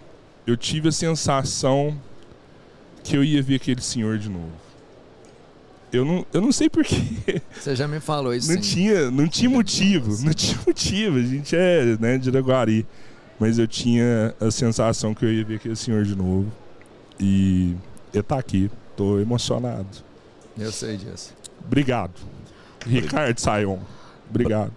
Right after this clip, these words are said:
Speaker 3: Obrigado a você. A história de vocês é linda.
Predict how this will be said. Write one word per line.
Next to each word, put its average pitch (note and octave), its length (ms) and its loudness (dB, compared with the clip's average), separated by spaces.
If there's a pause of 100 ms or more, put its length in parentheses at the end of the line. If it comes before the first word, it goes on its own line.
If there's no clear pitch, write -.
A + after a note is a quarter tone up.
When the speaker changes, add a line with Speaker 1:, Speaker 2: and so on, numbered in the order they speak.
(140)
Speaker 3:
Obrigado E2 500 -2
a - 20 0
você. C2 600 -2 (760)
A C#2+ 100 -8
história F2+ 420 -2
de D#2+ 100 -6
vocês C2+ 800 -6 (840)
é D2 140 -4
linda. D2 520 -8